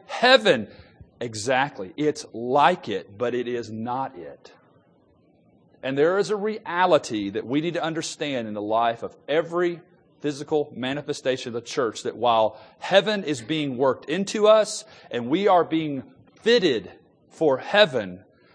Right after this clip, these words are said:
that is often a painful, difficult struggle in this life. And oftentimes, we keep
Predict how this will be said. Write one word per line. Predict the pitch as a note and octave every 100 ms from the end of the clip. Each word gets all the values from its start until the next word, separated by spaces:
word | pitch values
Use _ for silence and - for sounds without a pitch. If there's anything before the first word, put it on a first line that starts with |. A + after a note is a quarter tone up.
| _ _
that | D#3+ F3+
is | D3+
often | C#3 D3+ D3
a | G2+ G2+
painful, | - - F3 G#3 G3+ G#3+ G#3+ A3 - _ _ _ _ _ _ _ G2
difficult | D3+ F#3 G3+ - G3 E3+ - - _ _ _ _
struggle | - - C#3+ D#3 F3 A#2+ F#2 D#2 - _ _ _ _ _ _ _ _ _ _ _ _ _ _
in | C3+ C#3+
this | C#3 C#3
life. | A2+ F2 D2+ - _ _ _ _ _ _ _ _ _ _ _ _ _ _ _ _ -
And | B2+
oftentimes, | - F#3+ A3+ F3+ E3 D3+ C3+ B2+ B2 - _ _
we | G#2+ D3 G#3+ G#3+ G#3+
keep | G#3+ - G3 G3